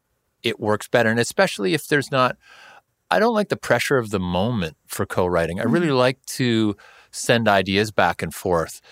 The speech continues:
Speaker 1: and be able to just say what hits you immediately, viscerally,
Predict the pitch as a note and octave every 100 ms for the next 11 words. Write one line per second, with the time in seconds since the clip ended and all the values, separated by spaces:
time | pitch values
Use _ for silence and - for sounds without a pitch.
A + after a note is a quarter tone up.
0 | - _ A2 G#2+ G2+ A#2 A2+ A2 G#2+ A#2
1 | - - - _ _ _ - - - -
2 | C#3 C3+ C#3+ C3+ C3 B2 C3+ B2+ - C#3+
3 | A2 A2+ E3 - E3 F#3 C3+ B2 - F3+
4 | G#3+ A#3